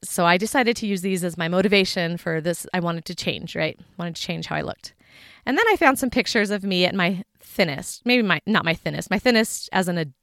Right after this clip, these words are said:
a quote adult. So these are, like, when I was in college and on my wedding day, and <laughs> pictures that had been taken over ten years earlier, before I'd had any of the four children that I'd had at the time.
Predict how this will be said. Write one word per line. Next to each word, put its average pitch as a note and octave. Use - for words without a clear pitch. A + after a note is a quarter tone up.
a F3+
quote G3
adult. -
So E3
these G3+
are, F#3
like, F3
when G3
I E3
was E3
in E3+
college -
and A3
on A3+
my A3
wedding F3
day, -
and B3
<laughs> -
pictures C#4
that B3+
had B3+
been G#3+
taken G#3+
over E4
ten F#3+
years E3
earlier, D#3
before A3+
I'd G#3
had G3+
any C4+
of G#3+
the G3+
four F3
children E3+
that E3+
I'd E3
had E3+
at -
the -
time. F3